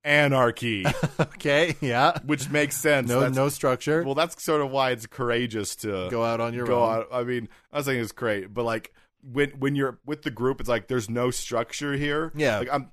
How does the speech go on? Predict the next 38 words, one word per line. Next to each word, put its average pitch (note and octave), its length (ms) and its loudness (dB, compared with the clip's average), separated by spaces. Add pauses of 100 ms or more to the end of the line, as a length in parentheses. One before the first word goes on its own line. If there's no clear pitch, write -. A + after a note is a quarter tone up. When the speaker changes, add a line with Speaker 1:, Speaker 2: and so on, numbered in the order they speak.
Speaker 1:
I'm C3+ 140 -8
thinking F3 400 -8
that C#3+ 80 -6
Speaker 2:
Just A#2 200 2
Speaker 1:
this - 20 -4
Speaker 2:
a - 20 -4
Speaker 1:
is C3+ 40 0
Speaker 2:
bunch D3 180 0
of - 40 -6
people C3 220 0
getting A2 240 -4
along. F#2 480 -6
Speaker 1:
Yeah. C#3+ 240 -4 (100)
Well, E3+ 140 0
it F3 60 -2
feels A3+ 180 -4
like A3 100 -2
this E3+ 120 0
is D3+ 60 -12
probably, C3 320 0
this G#2+ 140 -6
might A2 400 -2
be G#2+ 280 -6 (300)
the G#2 180 -4
bad F#2 360 -6
form B2 320 -2
of A#2 120 -2
an A#2+ 100 -2
anarchy. B2 680 -6
Speaker 2:
Yeah. G#2+ 340 -2 (100)
Speaker 1:
Where A2 200 -4
it's G#2 100 -4
just A#2+ 200 -4
like, G#2 240 -4
yeah, G#2+ 140 -2
literally G#2 480 -4
nothing. F#2+ 580 -6 (240)
Speaker 2:
Yeah. A2 340 -2